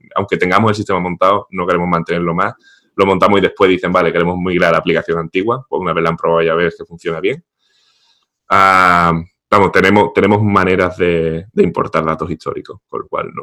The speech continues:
no es, no es tan problemático y tenemos una manera para, para hacer eso. Es, es, es más sencillo ahora. Eh, pero también, eh, otra de las cosas que no he comentado es que asom-, bueno, no es tan asombroso, pero el sello de Y Combinator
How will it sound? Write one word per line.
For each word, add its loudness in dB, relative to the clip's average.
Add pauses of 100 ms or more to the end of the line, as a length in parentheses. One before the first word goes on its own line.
no -6
es, -14
no -8
es -8
tan -8
problemático -4
y -2
tenemos -10
una -10
manera -6
para, -14 (100)
para -4
hacer -4
eso. -6
Es, -6 (100)
es, 2
es 0
más 2
sencillo -2
ahora. -8
Eh, 2
pero 2
también, 2 (920)
eh, 4
otra 6
de 6
las 0
cosas -2
que 4
no 2
he -2
comentado 0
es -6
que -2 (180)
asom-, -2
bueno, -6
no 2
es 2
tan 4
asombroso, 0
pero -2 (100)
el -4
sello 4
de 6
Y 6
Combinator -2